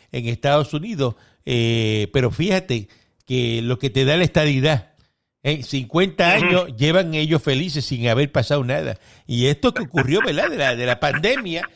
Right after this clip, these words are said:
Speaker 1: pero esto ya mismo se acaba y vuelven a ser felices otra vez.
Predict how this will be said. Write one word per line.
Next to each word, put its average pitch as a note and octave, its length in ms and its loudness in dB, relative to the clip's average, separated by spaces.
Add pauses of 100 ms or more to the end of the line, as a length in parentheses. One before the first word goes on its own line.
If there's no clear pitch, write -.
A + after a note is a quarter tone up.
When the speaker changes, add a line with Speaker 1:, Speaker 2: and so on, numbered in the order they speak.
(240)
Speaker 1:
pero D#3 320 2
esto F3+ 320 0
ya A3 180 2
mismo A#3 240 2
se A#3+ 120 2
acaba A#3+ 300 0
y C4+ 40 -2
vuelven G#3+ 320 2
a G3+ 60 0
ser G3 160 2
felices G#3+ 400 0
otra F#3 280 2
vez. G3+ 220 -2